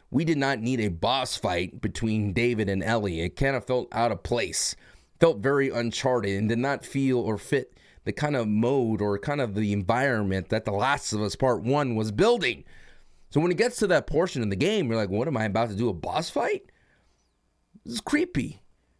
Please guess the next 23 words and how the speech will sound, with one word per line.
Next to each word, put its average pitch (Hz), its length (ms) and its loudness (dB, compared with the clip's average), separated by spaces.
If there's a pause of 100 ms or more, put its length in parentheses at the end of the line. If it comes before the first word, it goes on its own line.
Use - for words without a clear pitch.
(220)
So 175 320 4 (100)
when 147 280 0
the 139 80 2
show 214 240 0
was 254 260 0
presented 120 460 0
the 107 80 -4
same 156 320 0
opportunity, 127 760 0 (460)
when 123 160 0
it 117 40 -4
decided 190 440 2
to 170 80 2
go 156 120 2
down 139 240 2
the 120 60 -2
same 156 260 0
track, 208 320 2
I 143 80 2
was 120 120 0
like, 98 160 -2
"Ah, 131 260 0
man, 110 680 0